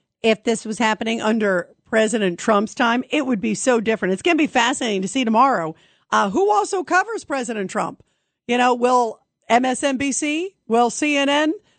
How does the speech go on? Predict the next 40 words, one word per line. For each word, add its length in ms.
be 120
following 500
his 180
steps? 500
They 120
might 280
be 140
to, 80
like, 220
shove 180
a 80
microphone 540
and 100
ask 160
about 280
the 260
Georgia 360
grand 320
jury, 460
but 360
I 140
don't 180
think 160
they're 120
gonna 120
say, 160
"Hey, 180
what 140
did 160
you 60
think 240
about 240
Ohio? 640
Oh, 100
what's 240
that 200
big 160
smoke 380
behind 440
you?" 220